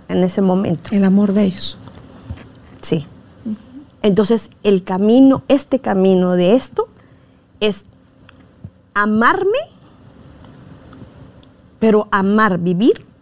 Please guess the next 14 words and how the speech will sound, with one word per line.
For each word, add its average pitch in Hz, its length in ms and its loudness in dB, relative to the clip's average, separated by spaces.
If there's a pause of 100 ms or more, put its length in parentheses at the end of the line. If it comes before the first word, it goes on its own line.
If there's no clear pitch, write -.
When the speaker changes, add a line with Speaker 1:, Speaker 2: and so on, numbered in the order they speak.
(260)
Speaker 1:
y 190 120 -4
amar 208 460 0
para 190 280 -6
vivir, 185 420 0 (960)
ya 214 300 0
no 233 320 2
por 269 240 -2
el 202 180 0
otro, - 280 -2 (560)
sino 202 380 0
por 185 180 -12
lo 170 160 -4
que - 200 -10
es. - 240 -16